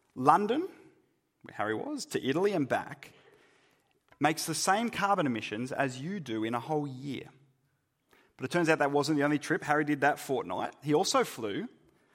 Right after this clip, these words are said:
by private jet to have a holiday in Ibiza, Spain, and Nice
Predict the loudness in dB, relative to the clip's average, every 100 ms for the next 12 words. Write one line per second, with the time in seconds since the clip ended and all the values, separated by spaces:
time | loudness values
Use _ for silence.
0 | _ 0 6 6 6 2 0 0 -4 -20
1 | _ _ -2 0 2 4 6 6 4 4
2 | 2 2 -2 -2 -4 0 0 0 -2 -6
3 | -4 -4 -4 -6 -8 -6 -6 -8 -10 -10
4 | -12